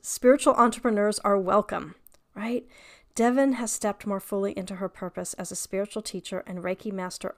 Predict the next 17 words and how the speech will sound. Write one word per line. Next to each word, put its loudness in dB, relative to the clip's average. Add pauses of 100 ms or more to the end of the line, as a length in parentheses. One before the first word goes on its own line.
(140)
over 0
the -2
past -10
year. -4
I -14
can -16
fully 2
attest -4
to -6
that. -6 (540)
And 2
she 2
is 2
now 2
offering 4
this -6
group 0